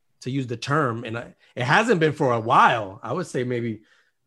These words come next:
fifteen, twenty years. And yet Cleveland has just been very stubborn. And they're like, "No, this is our team." The fans have been stubborn. Uh, and they just been like, "No, you're not gonna change the name of our team. We're the Indians."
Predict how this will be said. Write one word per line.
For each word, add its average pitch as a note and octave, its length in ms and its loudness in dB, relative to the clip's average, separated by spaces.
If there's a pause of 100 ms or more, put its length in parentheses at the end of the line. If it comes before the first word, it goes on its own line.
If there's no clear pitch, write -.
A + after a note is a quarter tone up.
(360)
fifteen, D3 420 -4
twenty C#3+ 280 -4
years. D#3+ 420 -4
And C3 260 -6
yet A#2+ 160 -6
Cleveland E3 340 -2
has D3 80 -4
just C3+ 140 -4
been B2 100 -6
very B2+ 180 -4
stubborn. C#3 460 -6
And A#2 100 -8
they're B2 80 -6
like, A#2 200 -8
"No, D3+ 220 -4
this A2+ 120 -12
is C#3 100 -10
our D3+ 100 -4
team." B2 340 -12 (380)
The C3+ 100 2
fans G3 380 4
have F3 120 2
been C#3 100 0
stubborn. A#2+ 600 -4 (560)
Uh, A2+ 380 -4
and A2 180 -6
they A#2 100 -4
just A#2+ 220 -4
been B2 160 -2
like, A2+ 160 -2
"No, E3+ 340 4
you're C#3 180 0
not E3+ 160 2
gonna E3+ 140 -2
change E3 280 -2
the D#3 40 -4
name E3 200 -2
of D#3 80 -2
our D#3 100 -2
team. G#3 400 0
We're C#3+ 100 0
the D#3 180 0
Indians." F3+ 380 -2